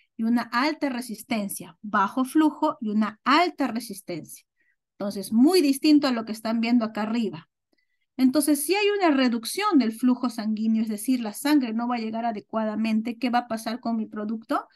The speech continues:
Mi producto no va a recibir una adecuada irrigación, por lo tanto, está la consecuencia más común de la preeclampsia en un bebé, y esta, ¿cuál es? La restricción del crecimiento intrauterino,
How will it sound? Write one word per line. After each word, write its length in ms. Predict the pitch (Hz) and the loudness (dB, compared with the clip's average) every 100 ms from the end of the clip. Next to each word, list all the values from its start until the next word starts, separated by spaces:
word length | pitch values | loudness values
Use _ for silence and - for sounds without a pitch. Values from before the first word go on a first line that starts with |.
| _ _ _ _ | _ _ _ _
Mi 80 | - | -10
producto 640 | 220 226 226 262 - 262 269 | -4 0 2 0 -2 -4 -2
no 280 | 233 233 226 | 0 0 0
va 220 | 233 240 | 0 0
a 40 | 247 | 0
recibir 680 | 240 - 214 220 254 302 _ _ | -4 -6 -8 -2 -2 -2 _ _
una 300 | 226 233 240 | -4 -2 -2
adecuada 680 | 214 - 220 220 220 233 - | -6 -6 -2 0 0 -2 -4
irrigación, 960 | 220 196 202 180 - 226 220 262 311 - | -8 -6 -8 -8 -6 -2 0 0 -2 -6
por 200 | 208 196 | -8 -8
lo 120 | 185 | -8
tanto, 560 | - 208 220 214 262 - | -4 -2 -2 -2 -8 -8
está 340 | 220 - 208 | -10 -6 -6
la 140 | 214 220 | -6 -6
consecuencia 720 | 214 - 196 233 240 233 240 | -6 -6 -8 -4 -2 -2 0
más 260 | 226 254 | 0 -2
común 480 | - 226 240 294 302 | -4 4 6 8 8
de 80 | 269 | 4
la 160 | 226 220 | 0 -4
preeclampsia 520 | 220 226 247 285 254 | -6 -2 0 2 2
en 100 | 247 | 4
un 120 | 254 | 4
bebé, 340 | 226 220 240 | 2 -4 -6
y 200 | 233 233 | -6 -6
esta, 300 | 240 - 220 | -8 -8 -8
¿cuál 240 | - 233 240 | -2 -2 0
es? 240 | 349 - | -4 -6
La 140 | - 220 | -8 -6
restricción 540 | 214 220 214 - 233 | -6 -8 -12 -6 -4
del 120 | 233 | -2
crecimiento 720 | 220 208 214 214 240 226 240 - | -4 -6 -4 0 0 0 -2 2
intrauterino, 1300 | 262 262 285 381 - 220 208 - 247 254 180 165 | 6 6 4 -2 -6 -10 -8 -4 0 0 -2 -10